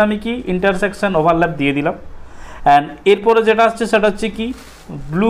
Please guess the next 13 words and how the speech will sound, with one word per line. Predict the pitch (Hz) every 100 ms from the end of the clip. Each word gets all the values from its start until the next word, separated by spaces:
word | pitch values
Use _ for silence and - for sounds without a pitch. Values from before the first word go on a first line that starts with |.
| 226
color | 190 143 127
আসবে। | 120 - - - 175
ওকে, | 175
তো | 143 139 147
এটার | 156 160 156
আমি | 165
নামটা | 147 156 180 170
লিখে | 170 185
দিই | 202 247 185 135
যে | 139 139
intersection | - 165 180 180 175 170 185 185 - - -
point | 143 143 - - 151
done। | -